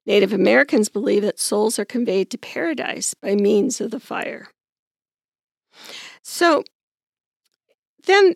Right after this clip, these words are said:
you know, becomes the question of if, you know, if you decided to be cremated, um, there, there used to be that Catholics didn't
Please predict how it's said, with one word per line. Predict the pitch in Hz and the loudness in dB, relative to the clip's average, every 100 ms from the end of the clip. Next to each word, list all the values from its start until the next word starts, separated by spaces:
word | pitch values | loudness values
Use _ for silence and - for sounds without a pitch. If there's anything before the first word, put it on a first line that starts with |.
| - | 4
you | 302 | 4
know, | 240 | 4
becomes | 220 311 - 262 269 - | 2 -4 0 0 0 -2
the | |
question | 208 - 214 - 220 | -4 -2 0 0 -2
of | 214 | 0
if, | 226 240 - | 0 0 -4
you | 240 | -2
know, | 220 | 0
if | - 220 | 0 -2
you | 214 | -4
decided | 226 220 202 214 233 | -4 -2 0 0 0
to | 233 | -2
be | 226 - | -6 -8
cremated, | - 185 - 160 - 180 226 _ - - - _ | -8 -12 -10 -10 -8 -10 -10 _ -20 -20 -20 _
um, | 226 214 196 196 | -6 -4 -4 -8
there, | - 220 - | -4 -6 -4
there | 247 | -4
used | 247 330 - | -2 -2 -2
to | 294 | -2
be | 208 214 | 0 0
that | 269 196 - - _ | 0 -2 -4 -8 _
Catholics | - - - - - - - - - - _ - | -12 -2 -2 -2 -4 -6 -4 -6 -6 -12 _ -2
didn't | 185 196 254 | 2 2 -2